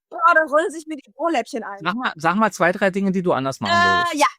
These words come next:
Speaker 1: Wo du mich gerade gefragt hast, äh, hat man dich mal im Fernsehen gesehen? Kann man, zähle ich aber jetzt nicht auf. Ich habe damals, und ich meine, ich weiß nicht, ob ich's anders machen würde. Ich,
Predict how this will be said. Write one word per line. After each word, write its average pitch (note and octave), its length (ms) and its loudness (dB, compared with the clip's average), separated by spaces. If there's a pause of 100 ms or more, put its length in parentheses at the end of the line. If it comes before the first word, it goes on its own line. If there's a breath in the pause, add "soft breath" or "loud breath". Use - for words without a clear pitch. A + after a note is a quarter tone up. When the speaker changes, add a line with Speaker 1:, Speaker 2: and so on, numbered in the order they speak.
(200)
Speaker 1:
Wo C4+ 200 -4
du G4 80 -2
mich F#4+ 160 -6
gerade E4+ 260 2
gefragt C#4+ 500 -2
hast, A#3+ 340 -10
äh, C4+ 680 -12
hat D4 200 -6
man D4+ 140 0
dich C4+ 120 -6
mal B3+ 100 0
im B3+ 80 -6
Fernsehen B3+ 320 -2
gesehen? G#3 240 -6 (240 soft breath)
Kann D#4 180 0
man, F4 260 0
zähle C4+ 220 -6
ich C4 80 -8
aber B3 80 -6
jetzt A#3+ 140 -6
nicht A#3 160 -12
auf. G3 160 -8 (500 soft breath)
Ich F4+ 260 -4
habe E4+ 240 2
damals, C4 480 -4
und B3+ 160 -8
ich B3 120 -14
meine, C#4+ 180 -2
ich - 140 -14
weiß G4+ 340 2
nicht, G#4 180 -8
ob E4 80 -4
ich's A4 200 -2
anders A4 180 -2
machen C4+ 240 -4
würde. A3+ 220 -4
Ich, - 160 -20